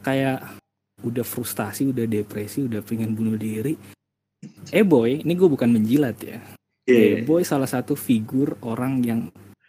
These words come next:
Speaker 1: anjing, kok dia bisa ya? Maksudnya selama ini teman-teman gue yang mungkin lebih hebat daripada gue, gue kayak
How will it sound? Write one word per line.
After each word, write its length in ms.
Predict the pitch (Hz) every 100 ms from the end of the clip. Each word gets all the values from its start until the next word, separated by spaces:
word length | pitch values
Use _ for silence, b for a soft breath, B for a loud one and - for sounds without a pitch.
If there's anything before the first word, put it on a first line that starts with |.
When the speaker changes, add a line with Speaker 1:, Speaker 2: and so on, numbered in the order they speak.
| _ _
Speaker 1:
anjing, 600 | - 127 127 135 123 - - - -
kok 180 | - 156
dia 120 | 156
bisa 380 | 139 147 - 151
ya? 200 | 107 113 -
Maksudnya 440 | - 139 165 208 -
selama 360 | - 151 143 143
ini 260 | 143 190 - -
teman-teman 540 | 147 147 147 156 165 170 - -
gue 240 | 131 131 160
yang 120 | 147
mungkin 420 | 139 127 - 127
lebih 200 | 120 120
hebat 200 | 113 117
daripada 320 | 110 113 113 110
gue, 200 | 147 175
gue 200 | 151 156
kayak 260 | 120 110